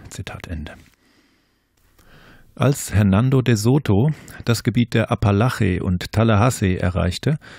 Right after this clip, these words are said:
zeichnete er ein Treffen mit dem riesigen Indianerhäuptling auf, den er als einen Mann von monströsen Ausmaßen beschrieb. Am anderen Ende des Kontinents, nahe des heutigen Kalifornien und Arizona, führte zur selben Zeit wie De Soto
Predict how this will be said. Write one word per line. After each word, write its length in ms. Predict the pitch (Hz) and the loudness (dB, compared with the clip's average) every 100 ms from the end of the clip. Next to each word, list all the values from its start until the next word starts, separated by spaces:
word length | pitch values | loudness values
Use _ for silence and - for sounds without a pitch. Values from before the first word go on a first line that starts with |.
| - - - | -20 -20 -6
zeichnete 580 | - 107 110 120 131 135 | 0 0 0 0 0 0
er 180 | 123 113 | 0 2
ein 240 | 110 107 | 2 0
Treffen 460 | - - 101 131 135 | 0 -2 -2 0 0
mit 160 | 123 - | 0 0
dem 160 | 117 | 0
riesigen 440 | 113 107 107 117 123 | 4 2 2 0 2
Indianerhäuptling 960 | 113 107 98 117 107 92 87 - 87 | 0 2 2 2 2 0 -2 -2 -2
auf, 360 | 87 98 - - - | 0 0 -2 -12 -4
den 180 | 107 104 | -2 2
er 200 | 110 98 | 0 2
als 420 | 104 107 - - | 0 0 -6 -6
einen 200 | 90 92 | 0 2
Mann 240 | 101 120 | 4 2
von 200 | 135 107 | 0 0
monströsen 760 | 98 104 127 - 127 117 110 117 | 2 2 0 -2 0 0 0 -2
Ausmaßen 800 | 95 107 - 92 80 - 82 78 | 0 0 0 -2 -2 -6 -10 -8
beschrieb. 440 | 85 - 90 82 - _ _ _ _ _ - | -8 -4 -4 -4 -6 _ _ _ _ _ -6
Am 120 | 98 | 0
anderen 240 | 87 139 147 | 2 2 2
Ende 260 | 139 139 | 2 2
des 180 | 135 - | 0 0
Kontinents, 680 | 123 123 120 120 117 - - - | 0 2 2 2 0 -6 -10 -2
nahe 200 | 87 85 | 0 0
des 180 | 92 | -2
heutigen 380 | 95 92 85 82 | 0 0 -2 -4
Kalifornien 680 | - 87 - 95 107 113 107 | -2 -4 2 2 2 0 0
und 180 | 87 - | -4 -4
Arizona, 560 | 82 82 90 104 117 120 - _ - _ _ | -2 0 2 2 0 -4 -10 _ -20 _ _
führte 280 | 147 139 | 0 0
zur 160 | 123 104 | -2 0
selben 320 | 90 131 123 | 2 0 0
Zeit 300 | - 110 110 | 0 0 2
wie 100 | 107 | 0
De 120 | 92 | 0
Soto 420 | 82 92 107 123 | 0 0 0 0